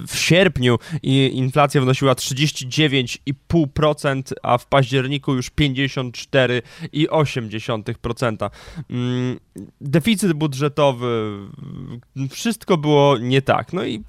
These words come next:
wysło-, wysokie zadłużenie zagraniczne. Wszystko było nie tak, ale, b-, b-,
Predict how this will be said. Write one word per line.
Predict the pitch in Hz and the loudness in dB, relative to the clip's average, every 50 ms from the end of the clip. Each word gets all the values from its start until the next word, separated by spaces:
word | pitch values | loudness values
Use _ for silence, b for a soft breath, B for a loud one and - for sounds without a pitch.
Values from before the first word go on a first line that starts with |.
| - - | -16 -14
wysło-, | 135 - - 127 127 127 135 139 139 131 - - - 147 135 | -14 -12 -12 -12 -12 -6 -4 -4 -4 -4 -6 -10 -8 -8 -8
wysokie | 123 131 131 - 131 - - 113 | -8 -10 -14 -16 -14 -12 -12 -12
zadłużenie | 101 104 101 107 101 101 - - - | -12 -12 -14 -14 -14 -14 -14 -14 -16
zagraniczne. | - - - - - - - - - - - - | -16 -16 -14 -14 -14 -14 -14 -16 -16 -14 -14 -10
Wszystko | - - 226 208 - - 196 156 | -4 -4 -4 -4 -2 -2 -2 -2
było | 131 135 131 123 | 0 0 -2 0
nie | 117 110 | -2 -4
tak, | - - - - - - | -4 -4 -6 -4 -2 0
ale, | 180 262 311 285 185 - - | 0 0 0 0 -4 -6 -12
b-, | 143 139 143 147 139 131 | -6 0 2 2 2 2
b-, | 127 139 143 139 135 135 131 | 0 0 2 2 2 2 0